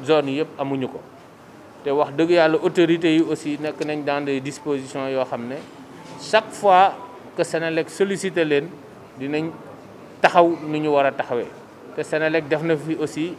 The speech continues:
ay investissement yoo xam ne on a des installations aux normes. Maanaam lu waral ñu tànn Gorée daal, dafa ne condition yu ñuy seet pour war a démarrer projet yu mel nii yëpp fekk nañ ko fii Gorée.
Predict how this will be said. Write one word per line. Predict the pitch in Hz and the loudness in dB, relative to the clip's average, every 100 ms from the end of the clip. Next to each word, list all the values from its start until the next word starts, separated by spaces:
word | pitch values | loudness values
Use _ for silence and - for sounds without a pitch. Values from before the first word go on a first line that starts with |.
| - | -2
ay | 156 151 170 180 | 0 0 0 0
investissement | 170 170 190 170 151 143 143 | 0 -2 -8 -10 -6 -4 -2
yoo | 147 | -2
xam | 147 143 | -2 -4
ne | 135 147 - | -4 -8 -4
on | 143 | -2
a | 147 | -2
des | 143 139 127 143 | -2 -2 -2 -4
installations | 143 143 127 131 127 139 131 131 | -4 -4 0 0 -2 -8 -8 -4
aux | 123 | -2
normes. | 123 110 90 - - - - - - | -2 -4 -6 -16 -20 -20 -20 -20 -12
Maanaam | 151 160 165 160 160 | -2 0 0 0 0
lu | 190 | 2
waral | 180 175 170 | 4 4 2
ñu | 165 | -2
tànn | 160 147 147 | -2 -2 -2
Gorée | 131 139 135 | -2 0 0
daal, | 120 120 | -2 -2
dafa | 143 156 | -2 -2
ne | 135 143 - - - - - - - | -4 -8 -14 -20 -20 -20 -20 -14 4
condition | 196 202 202 202 190 185 | 4 4 -2 -2 0 2
yu | 185 | 0
ñuy | 185 185 | -2 -4
seet | 180 170 156 - | -2 -2 -2 -2
pour | 165 | 2
war | 160 160 | 2 2
a | |
démarrer | 151 156 151 139 135 113 - - - | 2 2 2 -2 -2 -6 -16 -20 -2
projet | 190 190 165 160 | 6 6 6 0
yu | 156 | 0
mel | 147 143 | -4 -6
nii | 135 123 | -6 -4
yëpp | 127 - | -6 -8
fekk | - 131 123 | -8 -8 -8
nañ | 123 | -8
ko | 123 | -8
fii | 123 120 | -8 -8
Gorée. | 113 104 | -6 -8